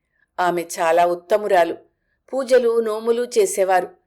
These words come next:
సాధ్యమైనంత వరకు నియమనిష్టలు పాటించేవారు. ఆమెకు ఇద్దరు కుమార్తెలు,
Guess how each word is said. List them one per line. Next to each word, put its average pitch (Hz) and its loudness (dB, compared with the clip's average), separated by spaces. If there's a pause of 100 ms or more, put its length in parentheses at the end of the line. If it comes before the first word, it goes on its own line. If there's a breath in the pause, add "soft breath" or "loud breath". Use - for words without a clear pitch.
(320)
సాధ్యమైనంత 269 -2
వరకు 269 -2
నియమనిష్టలు 226 -4
పాటించేవారు. 190 0 (600)
ఆమెకు 233 -4
ఇద్దరు 180 0
కుమార్తెలు, 180 -4